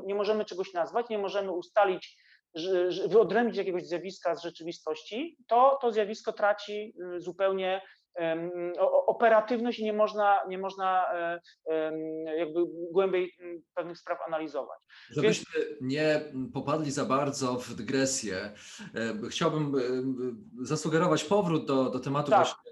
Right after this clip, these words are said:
Speaker 2: no-, nowego średniowiecza, e, i zapytać pana o to, czy widzi pan szansę wzorem zakonów średniowiecznych, które były ta-, były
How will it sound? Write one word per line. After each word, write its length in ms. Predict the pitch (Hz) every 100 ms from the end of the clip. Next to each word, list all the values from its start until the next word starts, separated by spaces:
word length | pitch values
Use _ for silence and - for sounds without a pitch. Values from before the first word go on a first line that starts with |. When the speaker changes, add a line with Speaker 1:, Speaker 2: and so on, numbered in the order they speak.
| 120
Speaker 2:
no-, 60 | 120
nowego 360 | 123 139 135
średniowiecza, 800 | 123 135 123 123 147 147 113 110 - - - -
e, 160 | 110
i 120 | - -
zapytać 380 | 156 247 -
pana 440 | - 196 185 185 156
o 80 | 160
to, 120 | 190
czy 140 | -
widzi 180 | 180 208
pan 160 | 208 160
szansę 560 | 170 170 165 165 147
wzorem 600 | 135 151 151 147 139 135
zakonów 440 | 135 139 240 147 -
średniowiecznych, 720 | 127 120 117 113 104 104 95
które 440 | - 113 113 110 110
były 220 | 127 123
ta-, 220 | 127 117
były 360 | 123 147 131